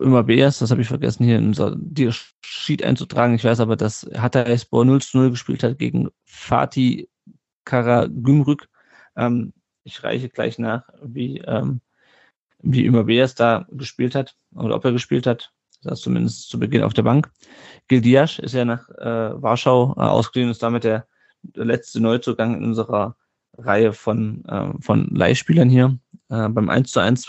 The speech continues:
bei, äh, Piast, äh, Gliwice wurde nach achtundfünfzig Minuten eingewechselt, stand fünf zu eins. Der Liga ist Dritter, äh, in der Liga, hat allerdings auch noch zwei Punkte, äh, zwei Spiele weniger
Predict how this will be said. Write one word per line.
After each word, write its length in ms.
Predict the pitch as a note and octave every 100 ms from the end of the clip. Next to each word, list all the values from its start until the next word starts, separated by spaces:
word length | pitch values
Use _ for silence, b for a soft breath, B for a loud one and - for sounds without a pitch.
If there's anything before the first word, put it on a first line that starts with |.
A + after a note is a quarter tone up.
| -
bei, 360 | A#2+ A2+ G#2+
äh, 340 | - D#2+ D#2 F2
Piast, 520 | - - - - - - - _ -
äh, 220 | A2+ G#2+
Gliwice 540 | - C3+ C#3 - C3 B2+ B B B B B
wurde 220 | A#2+ A#2+
nach 80 | A#2
achtundfünfzig 520 | A2 - B2+ B2 A#2+
Minuten 200 | A2+ G#2+
eingewechselt, 480 | G#2 C3 B2 B2 - -
stand 300 | A#2+ A#2 G#2 _ -
fünf 240 | B2 A2 -
zu 160 | B2
eins. 400 | A2+ A2 B2 - _ _ _ _ _ _ _ _ _ _
Der 100 | -
Liga 300 | A2+ A2+ A2+ G2+ _ - G#2
ist 300 | A#2+ _ _ _ _ _ _ _ _ -
Dritter, 420 | B2+ B2+ - D3 _ _ - -
äh, 200 | A#2 G#2+
in 80 |
der 100 | B2
Liga, 260 | A#2 B2 B2
hat 100 | B2
allerdings 180 | A#2 A2+
auch 80 | A2+
noch 100 | A2+
zwei 180 | A2 A2
Punkte, 340 | A2+ A2+ G#2+
äh, 100 | -
zwei 120 | A#2 A#2
Spiele 200 | A#2+ G#2+
weniger 360 | A2+ A2+ A2